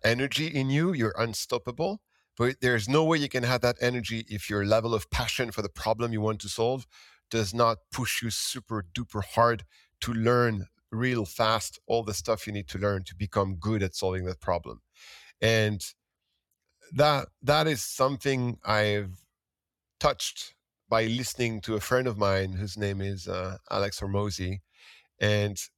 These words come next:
is all about learn, learn, learn, learn, invest in yourself. And I know this may sound a little, "Yeah, I heard that. All the gurus tell to invest in myself," but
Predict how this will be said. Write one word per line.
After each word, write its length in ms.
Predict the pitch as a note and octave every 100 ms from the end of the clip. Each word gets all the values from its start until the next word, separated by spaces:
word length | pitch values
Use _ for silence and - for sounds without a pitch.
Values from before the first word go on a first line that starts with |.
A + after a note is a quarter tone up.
| _
is 180 | A#2 F2+
all 240 | A#2 A#2+
about 440 | A#2 G#2+ G#2 G2 - _ _ _ _ _ _ _ _ _
learn, 440 | A2 G#2+ A2 A2 G#2
learn, 500 | G#2 G2+ G2+ G2+ G2
learn, 460 | G2 G2 G2 G2
learn, 540 | G2 G#2 F#2 F#2+ A2+ G#2+ _ -
invest 560 | A2+ G#2+ F#2+ G#2+ -
in 100 | G#2
yourself. 540 | G2 G2 - F#2+ G2 G2
And 200 | G#2+ A2
I 140 | G#2 G#2
know 360 | A2 C3 C3+
this 260 | A#2+ A2+ -
may 120 | G#2
sound 300 | G2 A2 G#2
a 40 | G2
little, 180 | G2 F#2+
"Yeah, 420 | F2+ E2+ F2+ F#2
I 40 |
heard 260 | D2+ F#2+ F2+
that. 280 | F2+ F#2 F2+
All 120 | G2
the 100 | G2+
gurus 340 | F#2 G2 G2
tell 160 | - E2+
to 80 | F#2+
invest 300 | F#2 F2+ -
in 60 |
myself," 320 | F2 E2 F2+ E2+
but 120 | F2+